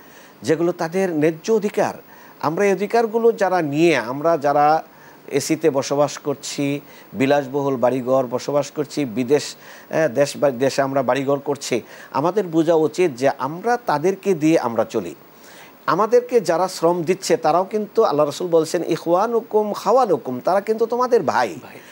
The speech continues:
Speaker 2: জি।
Speaker 1: অতএব তোমরা যদি তাদেরকে সাধ্যাতিরিক্ত কাজ দাও তাহলে সহযোগিতা করো, তাদেরকে সাধ্যের বাইরে কাজ দেও না। তোমরা যা খাবে তাদেরকে তার মধ্যে খাওয়াবে।
Speaker 2: জি, শেখ
Speaker 1: এবং
Speaker 2: চমৎকার বলছিলেন, আমরা এখান থেকে শুনবো বিরতির পরে ইনশাআল্লাহ।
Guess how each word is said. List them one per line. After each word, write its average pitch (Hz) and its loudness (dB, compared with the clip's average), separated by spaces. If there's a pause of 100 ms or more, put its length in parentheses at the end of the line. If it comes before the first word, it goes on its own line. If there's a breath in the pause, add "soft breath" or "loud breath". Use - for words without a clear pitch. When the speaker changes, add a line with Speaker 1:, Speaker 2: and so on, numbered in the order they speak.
Speaker 2:
জি। - -12 (140)
Speaker 1:
অতএব 208 2 (100)
তোমরা 220 2
যদি 240 -4
তাদেরকে 175 -2
সাধ্যাতিরিক্ত 185 -2
কাজ 143 0 (140)
দাও 226 2
তাহলে 170 -2
সহযোগিতা 139 -2
করো, - -10 (680 loud breath)
তাদেরকে 220 0 (340)
সাধ্যের 170 -2
বাইরে 160 0
কাজ 123 0
দেও 110 0
না। - -4
তোমরা 233 0
যা 190 0
খাবে 175 -4
তাদেরকে 165 -2
তার 156 -2
মধ্যে 208 -2
খাওয়াবে। 117 -4
Speaker 2:
জি, 170 -2
শেখ 156 0
Speaker 1:
এবং 170 0
Speaker 2:
চমৎকার 196 2
বলছিলেন, 175 0
আমরা 151 2
এখান 143 -2
থেকে 160 -6
শুনবো 165 0
বিরতির 131 -4
পরে 117 -6
ইনশাআল্লাহ। - -12